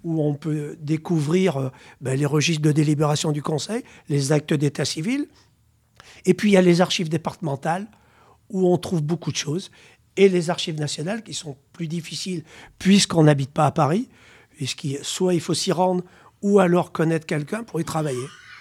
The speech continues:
Alors, ce qu'il faut savoir pour la Deuxième Guerre mondiale, c'est qu'en ce moment, on a la chance, après la loi de deux mille quinze, qui ouvre beaucoup de,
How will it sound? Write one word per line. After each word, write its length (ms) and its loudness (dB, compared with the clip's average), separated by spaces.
Alors, 100 -6
ce 60 -4
qu'il 140 -4
faut 100 0
savoir 500 2
pour 120 -6
la 100 -2
Deuxième 320 -4
Guerre 140 -6
mondiale, 360 -10
c'est 180 -2
qu'en 220 -4
ce 160 -6
moment, 320 -2
on 200 0
a 100 4
la 140 2
chance, 380 0
après 260 0
la 120 2
loi 220 2
de 140 -4
deux 160 -2
mille 240 -4
quinze, 360 -6
qui 220 0
ouvre 320 0
beaucoup 460 -2
de, 260 0